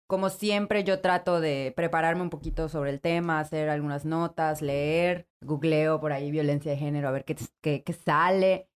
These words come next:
Y bueno, me sorprendí mucho encontrando una cifra que, que me alarmó, ¿no? Y es que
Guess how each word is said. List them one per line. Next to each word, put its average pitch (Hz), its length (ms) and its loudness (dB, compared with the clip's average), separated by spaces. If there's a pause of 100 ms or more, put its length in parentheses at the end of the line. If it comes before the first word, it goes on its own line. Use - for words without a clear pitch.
Y 185 100 -2
bueno, 202 220 2
me 196 80 -2
sorprendí 202 500 0
mucho 214 460 2
encontrando 175 800 0
una 165 240 -2
cifra 175 320 -6
que, 147 320 -4
que 160 80 -2
me 151 100 0
alarmó, 143 540 -2
¿no? 151 340 -4
Y 165 140 -2
es 156 160 -4
que 156 340 -4